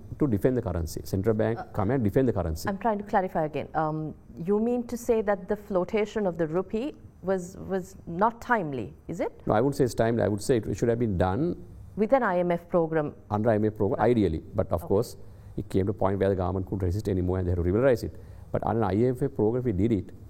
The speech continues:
Speaker 1: then there's faith in the currency. So
Speaker 2: Mm.
Speaker 1: people will not be speculating then. Now what happened, there's a lot of speculation taking place because central bank also now can't come and defend the currency because they don't have money to defend the currency.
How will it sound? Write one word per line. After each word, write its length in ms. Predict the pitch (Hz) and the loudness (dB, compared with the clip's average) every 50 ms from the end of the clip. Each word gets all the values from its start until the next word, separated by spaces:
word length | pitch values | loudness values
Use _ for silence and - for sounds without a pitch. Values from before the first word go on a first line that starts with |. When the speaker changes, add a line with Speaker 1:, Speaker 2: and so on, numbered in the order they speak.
| - - - - - - - - - | -20 -20 -20 -20 -20 -20 -16 -8 -2
Speaker 1:
then 200 | 98 95 113 123 | 2 2 4 6
there's 240 | 127 131 135 131 - - - - - - - - - - - - - - - - - - - | 6 4 4 2 -2 -8 -14 -16 -16 -18 -18 -18 -18 -18 -18 -18 -18 -18 -18 -20 -18 -16 -16
faith 580 | - - - 120 110 120 151 - - - - - | -8 2 4 6 6 6 6 2 -2 -6 -2 -2
in 60 | 131 | 0
the 60 | 131 | 0
currency. 460 | - 120 110 107 101 - - - - - - - - - - | 2 2 0 0 -2 -4 -6 -8 -10 -10 -14 -18 -18 -16 -6
So 120 | - 185 101 | -4 -4 -2
Speaker 2:
Mm. 60 | - | 2
Speaker 1:
people 380 | 101 104 104 104 - 131 127 | 2 0 2 2 2 2 2
will 160 | 123 123 117 104 | 4 2 0 2
not 200 | 101 98 98 - | 0 0 0 -2
be 80 | 123 | -4
speculating 640 | 117 - - 104 - 127 107 98 90 - 87 82 80 | -4 -2 -2 -2 2 2 2 2 2 2 0 -2 -2
then. 180 | 82 82 - - - - - - - - - - - - | -2 -2 -4 -8 -14 -14 -14 -14 -14 -16 -16 -18 -10 -4
Now 100 | - 98 | 0 2
what 120 | 104 110 113 | 2 2 2
happened, 220 | 110 98 120 117 | 0 0 0 0
there's 100 | 107 104 | 0 0
a 40 | - | 0
lot 40 | 120 | -2
of 40 | 117 | 0
speculation 560 | - - 104 - - 117 107 98 - 98 92 | 0 0 0 2 2 2 2 2 2 0 -2
taking 260 | 101 92 90 - 95 | -2 -2 -2 -2 -4
place 320 | 92 92 95 92 92 90 - | -2 -2 0 0 0 -2 -4
because 300 | - 104 - 117 113 - | -6 -2 2 2 2 2
central 300 | - 101 98 98 120 123 | 0 -2 0 2 2 2
bank 200 | 123 120 120 123 | 2 2 0 0
also 160 | 123 120 120 | -2 -2 -2
now 100 | 110 110 | -2 -2
can't 360 | 113 - - 101 101 110 117 - | -2 -2 -2 -2 -2 -2 -4 -2
come 140 | 127 120 | -2 -2
and 160 | 120 110 90 85 | 0 0 0 0
defend 300 | 90 - 139 131 131 113 | 2 2 2 2 2 0
the 60 | 110 | -2
currency 300 | - 104 101 104 - 117 | -2 -2 -2 -2 -2 -2
because 180 | 107 104 110 98 | -2 0 0 0
they 60 | 101 | 0
don't 100 | 101 110 | 0 0
have 80 | 110 98 | 0 0
money 160 | 95 95 104 | 0 0 0
to 40 | 110 | 0
defend 220 | 98 90 101 87 | 0 0 0 -2
the 60 | 87 | -2
currency. 360 | - - - - 101 - - | -4 -6 -8 -8 -10 -10 -12